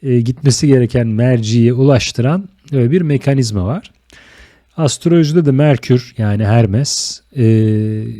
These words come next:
işte Güneş'le kavuştuğu zaman bu mekanizma çalışıyor. Dediğim gibi çok tekniğe girmek istemiyorum.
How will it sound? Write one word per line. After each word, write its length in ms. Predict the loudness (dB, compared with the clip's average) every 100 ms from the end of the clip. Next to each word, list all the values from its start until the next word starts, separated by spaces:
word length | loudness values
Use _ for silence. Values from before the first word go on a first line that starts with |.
| -14
işte 420 | -12 -6 -4 -6 -12 -20 -20 -20 _ _ -2
Güneş'le 340 | 0 0 0
kavuştuğu 420 | -2 -2 -4 -6
zaman 340 | -4 -2 -4 -6 _ _ _ _ _ _ _ _ _ -20 -8
bu 120 | -2 -2
mekanizma 420 | -2 -4 -2 -2
çalışıyor. 460 | 0 -2 -2 -8 -10 _ -4
Dediğim 240 | -2 0 0
gibi 140 | -2
çok 240 | -4 -6
tekniğe 380 | -4 -4 -2 -2
girmek 320 | -2 -2 -4
istemiyorum. 640 | -6 -6 -4 -2 -2 -4